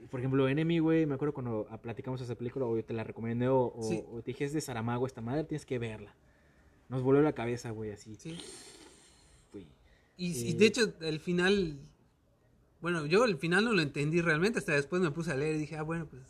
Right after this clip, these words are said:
Speaker 2: a lo mejor, ¿no? Pues,
Speaker 1: Sí,
Speaker 2: porque
Speaker 1: sí,
Speaker 2: está
Speaker 1: hasta
Speaker 2: muy
Speaker 1: compraste
Speaker 2: inter-
Speaker 1: el libro, güey, me
Speaker 2: Sí,
Speaker 1: dijiste, sí.
Speaker 2: está muy interpretativo.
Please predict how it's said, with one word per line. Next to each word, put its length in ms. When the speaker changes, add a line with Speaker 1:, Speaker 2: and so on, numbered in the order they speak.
Speaker 2:
a 60
lo 100
mejor, 380
¿no? 180
Pues, 160
Speaker 1:
Sí, 60
Speaker 2:
porque 180
Speaker 1:
sí, 40
Speaker 2:
está 100
Speaker 1:
hasta 40
Speaker 2:
muy 60
Speaker 1:
compraste 280
Speaker 2:
inter- 60
Speaker 1:
el 140
libro, 240
güey, 160
me 120
Speaker 2:
Sí, 120
Speaker 1:
dijiste, 380
sí. 200
Speaker 2:
está 240
muy 200
interpretativo. 640